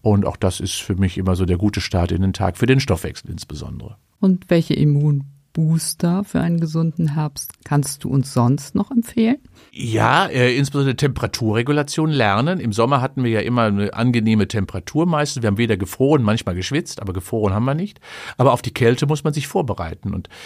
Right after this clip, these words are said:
Speaker 1: wir müssen Temperaturregulation wieder neu erfahren, neu aufbauen. Und das heißt zum Beispiel saunieren.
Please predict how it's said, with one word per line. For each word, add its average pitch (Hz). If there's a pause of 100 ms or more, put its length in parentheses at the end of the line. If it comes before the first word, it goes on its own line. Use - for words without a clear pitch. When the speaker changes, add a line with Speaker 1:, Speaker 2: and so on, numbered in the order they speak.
(120)
Speaker 1:
wir 110
müssen 107
Temperaturregulation 107
wieder 98
neu 101
erfahren, 110
neu 90
aufbauen. 147
Und 98
das -
heißt 117
zum 170
Beispiel 107
saunieren. 175